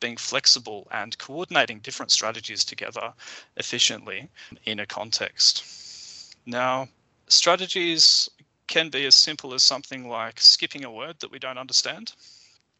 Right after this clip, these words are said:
So if I get to a word I don't understand, it's not a big deal. I'll just keep going.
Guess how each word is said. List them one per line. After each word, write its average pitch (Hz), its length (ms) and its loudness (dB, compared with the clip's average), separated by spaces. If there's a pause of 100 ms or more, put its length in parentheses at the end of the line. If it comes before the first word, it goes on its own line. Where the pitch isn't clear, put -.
(280)
So 131 380 2 (320)
if - 180 -6
I 165 80 2
get 151 160 -2
to - 100 -8
a 117 40 -8
word 110 200 -8
I 113 80 -6
don't 110 160 -10
understand, 127 380 0
it's 135 140 2
not 139 100 -6
a 117 60 -12
big 113 160 -12
deal. 139 280 -6
I'll 123 80 -12
just 120 220 2
keep - 180 -10
going. 113 300 -8